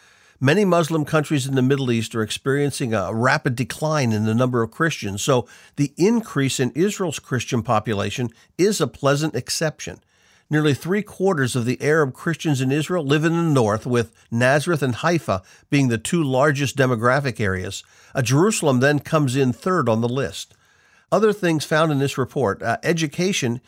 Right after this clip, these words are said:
is a major priority for Arab Christians in Israel. Eighty-four percent completed high school, and fifty-five percent continued on toward a degree in higher education. Uh, finally, over seventy percent of Israel's Christians participate in the labor force.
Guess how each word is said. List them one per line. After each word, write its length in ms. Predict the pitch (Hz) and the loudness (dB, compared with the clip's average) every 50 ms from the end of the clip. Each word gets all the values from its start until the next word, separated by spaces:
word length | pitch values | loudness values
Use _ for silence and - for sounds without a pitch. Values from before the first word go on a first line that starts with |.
| _ _ _ | _ _ _
is 160 | 143 131 120 | -2 0 2
a 60 | 131 | 2
major 400 | 120 123 131 143 170 156 - 180 | 2 4 4 2 2 2 0 -2
priority 580 | 156 - - 165 160 170 175 185 196 180 120 110 | -4 -2 0 0 0 2 0 0 0 0 -2 -2
for 220 | 110 - - - | -4 -6 -4 -2
Arab 320 | 127 131 139 151 160 156 - | 0 2 2 2 0 -2 -8
Christians 540 | - - 160 135 - - - 131 127 123 | -4 -2 -2 -2 -2 -2 -4 -4 -4 -2
in 100 | 147 139 | -2 -2
Israel. 380 | 151 170 165 - - 98 78 - _ _ _ _ _ _ _ | -2 -2 -2 -4 -4 -6 -6 -8 _ _ _ _ _ _ _
Eighty-four 520 | - 147 147 165 202 180 - 185 190 196 190 | 0 2 2 2 2 0 0 0 0 0 0
percent 420 | - 202 190 - 170 131 117 - | 0 -2 0 0 0 0 0 -2
completed 440 | - 147 - - 127 135 143 165 147 | -6 -8 -6 -4 -4 -2 -2 -2 0
high 160 | 156 147 127 | 0 0 0
school, 420 | 113 - - - 104 95 98 - _ _ _ _ - _ - | -2 -4 -6 -6 -6 -6 -6 -8 _ _ _ _ -20 _ -6
and 160 | - 123 117 | -6 -6 -2
fifty-five 680 | - - 180 - - 147 127 - - 147 151 185 190 - | 0 0 0 0 0 -2 -2 0 2 2 2 2 0 0
percent 380 | - 139 - - 120 113 - - | -2 -2 -2 -2 -2 -2 -2 -4
continued 500 | - 131 120 - - 165 170 165 147 143 | -4 -4 -2 0 0 0 2 2 2 2
on 220 | 131 135 143 139 | 2 2 0 0
toward 220 | - - 147 131 | -2 -2 -2 -2
a 40 | 120 | -2
degree 480 | 110 110 110 104 101 127 143 175 185 156 | -2 -2 -4 -4 -2 -2 -2 0 0 0
in 100 | 123 110 | 0 0
higher 320 | - 139 127 131 127 123 | 0 0 0 2 2 2
education. 680 | 123 120 117 123 - 147 147 151 143 - 110 82 87 - _ _ _ _ _ _ _ _ - - _ _ | 0 0 -2 -6 -4 -4 -2 -2 -4 -4 -6 -8 -10 -12 _ _ _ _ _ _ _ _ -20 -20 _ _
Uh, 140 | - - - | -10 -8 -6
finally, 460 | 131 - 170 196 226 196 131 104 98 - _ _ _ - | -2 0 2 2 2 2 0 -2 -6 -8 _ _ _ -2
over 220 | 160 143 139 135 | 0 2 2 2
seventy 480 | 123 - - - 165 165 180 185 175 170 | 0 0 0 0 0 0 2 0 -2 -2
percent 320 | - 160 135 - 175 151 | -2 -4 -2 0 2 2
of 120 | 131 117 | 2 2
Israel's 340 | 131 139 127 131 135 120 - | 2 0 2 0 0 -2 -2
Christians 640 | - - - - 175 156 - - - 180 185 175 - | -4 -6 -2 -2 -2 -2 -2 -4 -4 -4 -4 -4 -4
participate 720 | - _ 151 127 - 170 165 160 170 147 - 156 156 - | -6 _ -8 -6 -4 -4 -4 -4 -4 -2 0 0 0 0
in 140 | - 139 151 | 0 0 0
the 100 | 151 151 | 0 0
labor 320 | 151 170 196 220 202 202 170 | 0 0 0 0 0 -2 -4
force. 420 | - - 113 85 - - - - | -4 -4 -6 -6 -6 -10 -14 -18